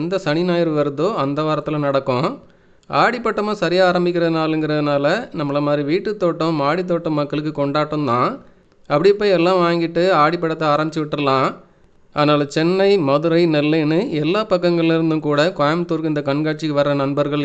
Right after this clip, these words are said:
ஏராளம். இந்த ரெண்டாயிரத்தி இருபத்தி நாலு அக்ரி இன்டெக்ஸ் கண்காட்சி எப்படி இருக்கு, என்னென்ன ஸ்டால்கள்லாம் வந்திருக்குன்னு விரிவா பார்க்கலாம். அடுத்த சில நாட்கள்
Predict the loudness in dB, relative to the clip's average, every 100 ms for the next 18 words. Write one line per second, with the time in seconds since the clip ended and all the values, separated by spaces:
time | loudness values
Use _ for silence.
0 | 2 4 4 4 2 0 -6 -20 _ _
1 | _ _ _ _ _ _ -8 0 2 4
2 | 2 2 2 0 2 2 2 2 0 0
3 | -2 -6 -4 -2 0 -2 -2 -2 -2 -2
4 | -2 -2 -2 -2 -2 -4 -2 -2 -2 -4
5 | -2 -2 0 0 -2 0 -2 -2 -2 -2
6 | -2 -2 -2 -2 0 0 0 0 0 -2
7 | -6 -20 _ -12 -2 0 0 -2 0 2
8 | 2 2 0 0